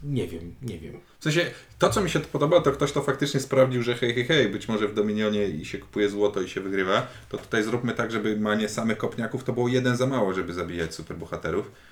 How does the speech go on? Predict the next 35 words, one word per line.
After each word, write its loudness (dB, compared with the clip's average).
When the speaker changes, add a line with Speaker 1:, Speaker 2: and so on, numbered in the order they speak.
Speaker 2:
E, 0
i, -6
i -8
to 4
wymaga, 2
żeby 0
kupować -2
też -4
inne -2
karty 0
i 4
o 4
to 0
mi 0
się 0
podoba. 2
To -4
jest -2
jakby -2
prosty -2
zabieg, -2
dodanie -4
jeden -4
do -2
mocy -2
i, -2
i -4
on 0
rozwiązuje 0
trochę -8
ten -8
problem, -2
bo 0
ja 2
faktycznie -4